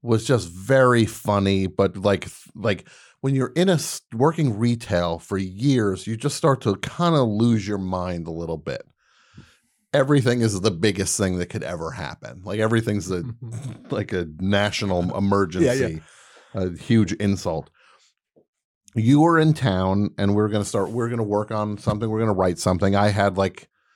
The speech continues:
Speaker 1: I had to work, like, the first half of the day, and then you were gonna come meet me, and we were gonna go leave. So you came to New Jersey, um, for World of Music, and Jim had never met you.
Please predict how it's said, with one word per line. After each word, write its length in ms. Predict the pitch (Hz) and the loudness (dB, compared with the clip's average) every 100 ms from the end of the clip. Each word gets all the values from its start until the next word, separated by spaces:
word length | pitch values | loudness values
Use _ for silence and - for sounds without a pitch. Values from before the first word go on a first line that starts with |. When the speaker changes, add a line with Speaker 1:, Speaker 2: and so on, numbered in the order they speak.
| _ | _
Speaker 1:
I 100 | - | 2
had 120 | 123 117 | 2 4
to 80 | |
work, 260 | 110 104 104 | 2 2 4
like, 180 | 101 - | 0 0
the 80 | - | -6
first 320 | - 117 - | 0 0 0
half 280 | 101 98 95 | -4 -4 -4
of 80 | 92 | -6
the 100 | 90 | -4
day, 380 | 95 90 92 | -4 0 0
and 120 | 90 92 | 0 0
then 120 | 92 | -2
you 140 | 98 | -2
were 80 | 95 | -2
gonna 160 | 95 92 | -4 -6
come 280 | - 92 90 | -2 0 0
meet 160 | 92 | -2
me, 140 | 87 90 | -2 -4
and 100 | 87 | -2
we 60 | 87 | -2
were 60 | |
gonna 160 | 87 82 | -4 -6
go 120 | 80 | -8
leave. 420 | 73 73 58 - _ _ _ _ _ _ _ _ | -8 -12 -14 -18 _ _ _ _ _ _ _ _
So 140 | - | -2
you 140 | 104 113 | 0 2
came 240 | 123 113 | 2 2
to 80 | 120 | 4
New 160 | 120 | 2
Jersey, 680 | 113 95 87 85 87 87 113 - - | 4 2 0 -2 -2 -2 -4 -10 -10
um, 380 | 90 80 78 - - - - | -6 -4 -6 -8 -16 -20 -14
for 140 | 95 | -10
World 320 | 87 87 92 104 | -6 -2 -2 -2
of 120 | 101 | -2
Music, 580 | 95 90 92 80 - - | 0 -2 -4 -8 -10 -18
and 260 | - 90 87 | -10 -6 0
Jim 200 | 110 120 | 2 4
had 140 | 123 | 4
never 280 | 110 107 107 | 2 2 2
met 380 | 98 90 85 80 | 2 0 0 0
you. 340 | 82 87 110 | -2 -2 -4